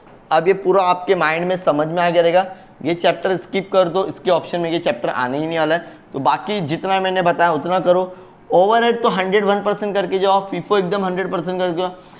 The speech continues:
ये option में कभी आता है, कभी नहीं आता है। है बहुत easy sum। अगर ईओक्यू आ गया तो ये नहीं आएगा, अगर ये आ गया तो ये नहीं आएगा। और यहाँ पर सिर्फ आपको formula वाले लगाना है, ठीक है, Roman system ये तुम्हारे टेक्स्ट बुक में होंगे,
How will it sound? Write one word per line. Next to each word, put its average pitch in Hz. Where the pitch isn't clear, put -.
ये 175
option 214
में 220
कभी 208
आता 233
है, 214
कभी 196
नहीं 180
आता 147
है। 104
है 214
बहुत 214
easy 151
sum। 110
अगर 180
ईओक्यू 220
आ 220
गया 202
तो 202
ये 180
नहीं 185
आएगा, 180
अगर 170
ये 190
आ 190
गया 185
तो 190
ये 127
नहीं 113
आएगा। 98
और 143
यहाँ 175
पर 214
सिर्फ 214
आपको 202
formula 196
वाले 180
लगाना 147
है, 185
ठीक 190
है, 220
Roman 165
system 160
ये 170
तुम्हारे 180
टेक्स्ट 185
बुक 185
में 202
होंगे, 165